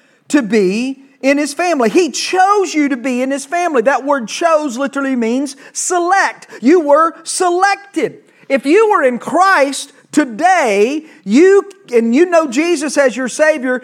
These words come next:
you can stand on the certainty of this truth, "God chose me." Jesus said in John fifteen sixteen, "You did not choose me, but I chose you."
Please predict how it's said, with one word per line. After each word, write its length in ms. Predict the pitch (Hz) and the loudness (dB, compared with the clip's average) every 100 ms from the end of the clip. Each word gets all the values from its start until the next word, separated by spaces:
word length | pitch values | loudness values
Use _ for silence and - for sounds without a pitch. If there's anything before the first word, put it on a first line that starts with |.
| - | -12
you 360 | 196 240 370 381 | -2 4 4 4
can 200 | 330 247 | 2 -2
stand 500 | - 311 302 330 311 | -4 -2 -2 0 -2
on 140 | 262 | 0
the 100 | 226 | 0
certainty 760 | 220 - 302 359 370 349 330 277 | -2 -2 -2 -2 -4 -4 -2 -2
of 120 | 208 | -2
this 240 | 285 269 - | -4 -6 -6
truth, 520 | 302 359 254 240 - - 180 | -4 -2 -2 -4 -6 -12 -8
"God 580 | 180 339 254 220 214 196 | 0 2 4 2 0 -6
chose 960 | - 339 349 240 196 208 220 220 - 254 | -6 0 2 2 2 0 -4 -8 -12 -8
me." 460 | 302 269 123 104 _ _ _ _ _ _ _ | -8 -8 -12 -16 _ _ _ _ _ _ _
Jesus 400 | 170 277 233 233 | -4 -4 -2 -6
said 240 | - 247 196 | 0 0 0
in 80 | 180 | -4
John 280 | 220 214 | -4 -4
fifteen 380 | - 233 254 247 | -6 -10 -8 -8
sixteen, 580 | 226 269 - 240 185 135 _ - | -10 -14 -12 -10 -10 -12 _ -8
"You 240 | 196 302 | -6 -6
did 140 | 285 | -6
not 240 | 247 240 - | -6 -8 -8
choose 340 | 247 240 185 | -10 -10 -8
me, 240 | 214 269 262 | -8 -8 -8
but 280 | 214 208 - | -10 -12 -10
I 520 | 233 262 269 269 262 _ _ _ | -8 -8 -10 -12 -18 _ _ _
chose 840 | - 240 226 214 226 254 285 - _ _ _ _ _ | -12 -8 -6 -6 -8 -12 -18 -20 _ _ _ _ _
you." 540 | 403 494 494 440 - | -6 -4 -6 -10 -18